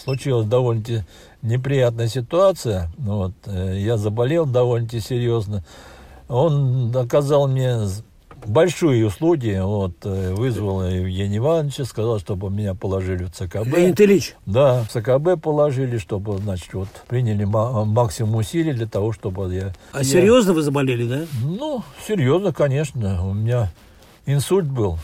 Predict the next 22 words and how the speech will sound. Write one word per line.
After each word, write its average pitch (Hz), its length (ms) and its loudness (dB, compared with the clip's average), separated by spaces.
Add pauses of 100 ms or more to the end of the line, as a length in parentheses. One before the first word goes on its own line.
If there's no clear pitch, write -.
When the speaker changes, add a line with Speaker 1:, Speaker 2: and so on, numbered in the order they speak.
(140)
Speaker 2:
Ой, 165 320 4
Господи. 127 400 -2
Speaker 1:
Да, 147 360 4 (100)
вот. 143 440 0
И 160 40 2
после 170 340 0
того, 165 320 4
как 156 240 -2
я 156 260 2 (460)
выписался, 147 720 0
уже 117 260 0
всё, 160 260 -2
и 113 200 2
прошёл 113 580 0
реабилитацию, 120 880 0
всё, 156 260 -2
и 143 300 -2
меня 160 280 0
должны 147 380 2
были 135 520 0
комиссовать. 135 720 0 (160)
Speaker 2:
Так. 143 320 0